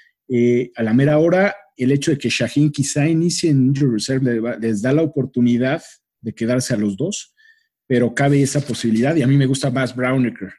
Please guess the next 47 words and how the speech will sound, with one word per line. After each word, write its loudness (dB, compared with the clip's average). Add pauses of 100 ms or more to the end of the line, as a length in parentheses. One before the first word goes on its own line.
(300)
la -8
verdad, -2
en 2
lo -2
personal. -4 (760)
Eh, 2 (920)
en 2
los, 0
los 2
profundos, 0
platicábamos 0
del 2
safety, 2
yo -2
creo -2
que 0
ninguno 4
se -6
queda, -6 (440)
de -6
los -4
que -4
platicaban, -4
Nicole, -2 (140)
eh, -2
DeAndre -2
Hall, 0
Houston -2
Carson, -4
creo -4
que -4
sí 0
pe-, -6
empieza -4
en 2
injury 2
reserve, -4
es -6
una -2
oportunidad -4
para -8
que -16
se -10
quede -4
en 2
el 0
equipo. -8